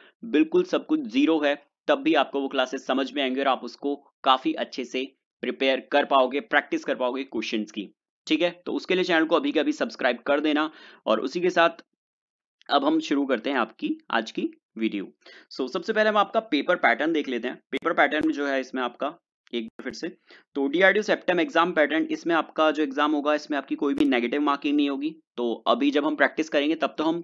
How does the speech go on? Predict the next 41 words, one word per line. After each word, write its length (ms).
कोई 160
भी 100
क्वेश्चन 280
अटेम्प्ट 280
नहीं 200
करेंगे 280
जो 100
हमको 200
नहीं 220
आता, 160
लेकिन 300
एग्जाम 380
में 120
आप 240
सब 220
कुछ 160
अटेम्प्ट 260
करके 240
आ 100
सकते 300
हो। 180
और 260
इसका 240
जो 140
इन्होंने 280
लिखा 260
है, 80
"The 140
syllabus 420
of 120
the 120
examination 600
will 140
be 180
commensurate 640
to 60
essential 380
qualification 600
required 340
for 160
the 100